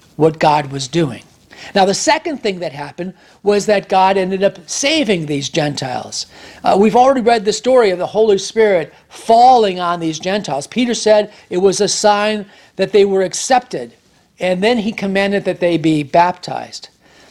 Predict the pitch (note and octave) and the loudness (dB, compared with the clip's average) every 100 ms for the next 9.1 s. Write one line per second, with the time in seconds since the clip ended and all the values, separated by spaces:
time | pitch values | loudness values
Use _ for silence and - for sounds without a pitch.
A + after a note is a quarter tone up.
0 | _ D#3+ A#3 A3 D4+ F4 G4 - G#3+ A3 | _ 0 0 2 0 2 0 2 2 2
1 | A3 G#3 G3+ G3 C#4 C4 C#3+ A#2 _ - | 0 0 0 -4 0 0 0 -6 _ -20
2 | - - A#3 C4+ C#4 A#3+ G#3+ - - A3+ | -20 -4 0 2 0 0 -2 -2 0 2
3 | A#3 G3+ G3 F#3 - _ _ _ - G3 | 4 2 -2 -6 -12 _ _ _ 0 0
4 | F#3 A#3+ C#4 A#3+ E3 D3+ F3 F3+ F3+ F3+ | 2 0 2 0 -4 -4 -4 0 2 2
5 | F3 - - G3 F#3 F#3 B3+ C4+ A#3 G#3 | 0 -8 -2 2 4 2 -4 -2 2 2
6 | D#3+ A#3+ A#3+ G#3+ F3 D3 F#3+ G#3+ G#3+ G#3+ | 0 -2 -2 -2 -6 -4 -2 -2 0 0
7 | F3+ F3 F3+ E3+ F3+ F#3+ E3 F#3 E3 - | 0 -2 -2 0 2 2 2 0 0 -2
8 | - E3 D#3+ F#3 B3 C4+ B3 C#3 C3 D#3+ | -10 -8 -6 -4 -2 0 0 -2 -4 -6
9 | F3 | -8